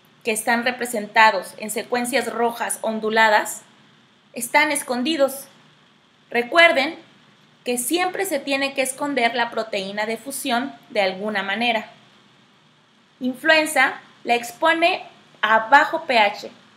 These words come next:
Entonces, esta molécula, esta hemaglutinina, se rearregla completamente a bajo P H para insertar el péptido de fusión en el hospedero. Esto, por supuesto, en la membrana del endosoma.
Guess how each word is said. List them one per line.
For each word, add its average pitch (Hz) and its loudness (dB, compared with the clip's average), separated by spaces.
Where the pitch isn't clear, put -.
Entonces, 262 -2
esta 240 -2
molécula, 277 -2
esta 254 0
hemaglutinina, 247 -2
se 285 4
rearregla 277 4
completamente 294 2
a 214 4
bajo 226 2
P 311 4
H 254 2
para 233 6
insertar 226 2
el 262 0
péptido 330 0
de 294 2
fusión 277 -2
en 247 -2
el 226 0
hospedero. 185 -2
Esto, 240 0
por 277 0
supuesto, 311 2
en 240 -2
la 226 2
membrana 202 2
del 190 0
endosoma. 240 -2